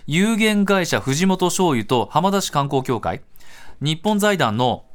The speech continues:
日本財団かな、これ、ごめん。えー、日本財団の海と日本プロジェクトが連携してですね、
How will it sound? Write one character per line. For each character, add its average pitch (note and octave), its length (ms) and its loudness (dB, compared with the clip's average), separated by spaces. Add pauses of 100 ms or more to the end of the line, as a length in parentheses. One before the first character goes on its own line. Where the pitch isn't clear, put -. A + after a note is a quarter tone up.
(280)
日 B2 100 -4
本 F3+ 120 -2
財 F#3+ 160 0
団 G2+ 100 -6
か E2 100 -8
な、 E2+ 60 -8
こ D#2+ 100 -12
れ、 E2+ 60 -10
ご G2 100 -6
め F#2 40 -6
ん。 - 40 -18 (260)
え A#2 80 -2
ー、 A#2 40 -2
日 C#3 140 -2
本 G#3 140 0
財 G#3 160 2
団 B2+ 160 0
の D3+ 180 -2 (260)
海 A3 300 0
と F3 560 0
日 C#3+ 200 0
本 G3 260 2
プ F#3+ 140 -4
ロ F#3+ 120 2
ジ D#3+ 120 -2
ェ D3+ 60 0
ク - 120 -10
ト F#3+ 160 0
が F3+ 160 2
連 D3 340 0
携 D3+ 240 0
し - 60 -8
て C#3 100 2
で G#2+ 80 -2
す F#2+ 100 -6
ね、 E2 280 -8